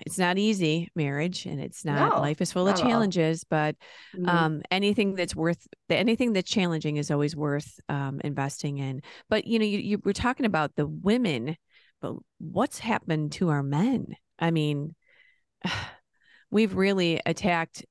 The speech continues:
Speaker 1: uh, masculinity in this culture as well, too. So
Speaker 2: That's
Speaker 1: they're,
Speaker 2: right.
Speaker 1: they're clueless on, on, on what they can and can't be and do, and who are they supposed to be now, men, right?
Speaker 2: Right. I mean, they, you know,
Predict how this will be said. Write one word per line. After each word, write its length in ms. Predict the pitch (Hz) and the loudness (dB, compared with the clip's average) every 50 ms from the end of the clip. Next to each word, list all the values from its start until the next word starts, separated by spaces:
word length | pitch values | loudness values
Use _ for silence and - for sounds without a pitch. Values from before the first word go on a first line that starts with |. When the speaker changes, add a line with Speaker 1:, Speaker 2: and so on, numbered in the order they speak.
| _ - | _ -6
Speaker 1:
uh, 580 | 165 80 80 82 76 76 57 57 55 50 - - - - _ _ - - | -4 -2 -2 -2 -2 -2 -4 -4 -6 -8 -10 -12 -14 -18 _ _ -20 -12
masculinity 880 | - 151 156 165 175 196 - - 170 147 147 156 196 233 214 135 104 110 | -6 -2 0 0 0 0 -2 -6 -6 -4 -2 -2 -2 -2 -2 -2 -2 -4
in 120 | 123 139 147 | -4 -4 -4
this 260 | 147 156 160 - - | -4 -6 -6 -8 -10
culture 440 | - - - 147 147 - - 143 143 | -6 -4 -2 -2 -2 -4 -6 -6 -6
as 140 | 139 143 151 | -6 -4 -4
well, 240 | 143 151 147 143 | -2 0 0 0
too. 320 | 143 - - 214 220 226 208 | -2 -2 -2 -2 0 0 -2
So 480 | - - 190 165 139 139 135 139 147 - _ _ - - _ _ _ _ _ _ _ _ _ _ _ _ _ _ _ _ | -4 -4 -2 -2 -2 -2 -2 -4 -6 -8 _ _ -20 -20 _ _ _ _ _ _ _ _ _ _ _ _ _ _ _ _
Speaker 2:
That's 140 | 196 180 - | -12 -6 -2
Speaker 1:
they're, 200 | 196 180 185 226 | 0 2 2 2
Speaker 2:
right. 120 | 233 - - | 0 0 2
Speaker 1:
they're 160 | 208 233 247 | 2 2 2
clueless 680 | - - - 190 175 170 165 165 165 190 - - 190 | 0 0 2 4 4 6 4 4 4 2 2 2 2
on, 240 | 170 165 156 156 151 - | 2 2 2 0 -2 -2
on, 280 | - 165 160 156 156 151 | 0 0 0 0 0 0
on 200 | - 165 165 160 | 0 0 0 2
what 200 | 160 170 170 - | 0 0 0 0
they 140 | - 156 151 | 0 0 0
can 300 | - - 170 175 180 175 | 0 -2 -2 0 0 0
and 120 | 165 160 | 0 -2
can't 360 | - - 175 175 175 - - 156 | -2 -2 -2 -2 -2 -2 -2 -2
be 360 | 160 151 143 151 160 185 208 | -2 0 0 0 0 0 0
and 260 | 165 143 139 147 165 | 0 -2 -4 -4 -2
do, 400 | 156 156 151 156 165 190 202 202 | 0 2 2 2 2 2 2 0
and 420 | 165 143 139 135 135 143 143 151 - _ - - _ _ - | 0 -2 -2 -4 -6 -8 -10 -12 -14 _ -20 -20 _ _ 0
who 140 | 196 214 220 | 2 4 4
are 140 | 202 180 | 4 4
they 180 | 175 196 247 285 | 2 2 2 0
supposed 420 | 262 - - - 156 143 147 - - | 0 -2 -2 0 0 0 0 -2 -4
to 60 | 143 | -4
be 140 | 147 143 143 | -4 -2 -2
now, 200 | 143 139 139 139 | -2 -2 -2 -2
men, 360 | 139 143 135 117 87 76 - - _ _ - | -2 -2 -2 -4 -4 -6 -10 -14 _ _ -10
right? 320 | 151 156 151 180 220 226 - _ _ _ _ _ _ _ _ | -8 -6 -4 -6 -6 -8 -12 _ _ _ _ _ _ _ _
Speaker 2:
Right. 280 | 240 247 214 160 156 143 - | 0 0 0 0 0 0 0
I 40 | 185 | 2
mean, 140 | 190 180 175 | 2 2 4
they, 520 | 202 214 220 226 233 226 226 226 226 - - | 4 4 4 4 4 4 2 2 2 2 2
you 160 | 214 214 202 | 2 2 4
know, 560 | 196 185 175 165 165 156 165 165 165 - - | 4 4 4 4 4 4 2 0 -2 -4 -8